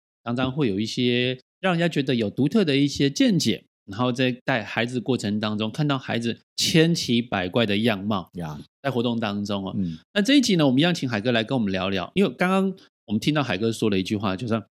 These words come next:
Speaker 1: 孩子的大脑哦，他还没有长好。
Speaker 2: 对。
Speaker 1: <laughs> 那到底他会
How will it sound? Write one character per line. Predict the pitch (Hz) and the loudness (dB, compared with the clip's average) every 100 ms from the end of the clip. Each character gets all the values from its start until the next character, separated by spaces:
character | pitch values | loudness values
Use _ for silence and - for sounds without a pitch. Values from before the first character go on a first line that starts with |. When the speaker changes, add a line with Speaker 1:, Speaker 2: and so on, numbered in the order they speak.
| _ _ _ _ _ _ _ _ | _ _ _ _ _ _ _ _
Speaker 1:
孩 | - 131 | -2 0
子 | 208 | 2
的 | 190 | 2
大 | 151 - 214 127 | 0 2 2 2
脑 | 82 | -2
哦， | 76 76 - | -10 -12 -6
他 | 151 | 0
还 | 160 | 2
没 | 160 | 2
有 | 104 | 0
长 | - 95 107 | -2 -2 -2
好。 | - - 90 - - - | -2 -2 -4 -8 -16 -6
Speaker 2:
对。 | 104 98 90 - - - | -2 -2 -4 -12 -20 -20
Speaker 1:
<laughs> | - - | -8 -2
那 | |
到 | 240 277 | 2 4
底 | 143 - _ _ _ _ _ | 2 -2 _ _ _ _ _
他 | 233 | -2
会 | 254 | -2